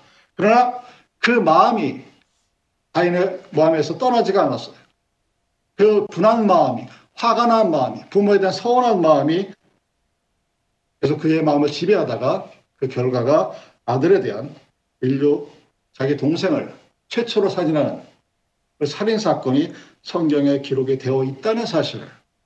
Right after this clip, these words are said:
우리는 항상 기억해야 합니다. 화가 나도 해가 지나도록, 즉 스물네 시간이 지나도록 그것을 품고 있지 말아라. 왜냐하면 바로 그 순간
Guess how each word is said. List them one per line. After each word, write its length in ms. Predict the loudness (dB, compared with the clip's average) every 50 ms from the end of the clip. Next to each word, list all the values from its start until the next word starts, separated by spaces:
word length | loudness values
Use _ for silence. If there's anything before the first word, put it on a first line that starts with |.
| _ _ _ _ _ _ _ _
우리는 240 | -8 -6 -4 -4 -2
항상 480 | -2 -4 -2 -2 -2 -2 -2 -4 -4 -6 -10 -20 _ _ _ _ _ _ -8
기억해야 480 | -4 -4 -4 -4 -4 -4 -2 -2 0
합니다. 340 | 0 -2 -2 -4 -10 -16 -20 -20 _ _ _ _ _ _ _ _ _ _ _ _ _ _ _ _ _ _
화가 220 | 0 2 2 2
나도 460 | 2 2 2 0 0 -4 -6 -10 -18 -20 _ _ _ _ _ _ _ _ _ _ _ _ _ _ _ _ _ -2
해가 160 | 0 2 2
지나도록, 480 | 2 2 0 -2 -2 -2 -4 -8 -6 -4
즉 180 | -4 -4 -4 -6 -12 -20 -20 _ _ _
스물네 480 | -12 -6 -4 0 2 2 4 4 4 2
시간이 560 | 2 2 0 0 2 2 2 0 0 -4 -8
지나도록 760 | -8 -6 -2 0 2 2 2 2 2 2 2 0 -2 -6 -6
그것을 340 | -4 -2 0 0 0 -2 -2
품고 680 | -4 -6 -6 -6 0 2 2 2 2 0 -4 -10 _ _ _ _ _ _ _ _ -10
있지 380 | -10 -8 -6 -2 0 0 2
말아라. 540 | 2 0 0 0 2 2 0 0 -4 -8 -8
왜냐하면 680 | -4 -4 -2 0 0 -2 -2 -2 -2 -2 -2 -4 -6 -14 -20 _ _ _ _ _ _ _
바로 280 | -6 -4 -4 -4 -6 -6
그 140 | -8 -8 -8
순간 640 | -6 -6 -6 -4 -2 0 0 0 0 -2 -4 -8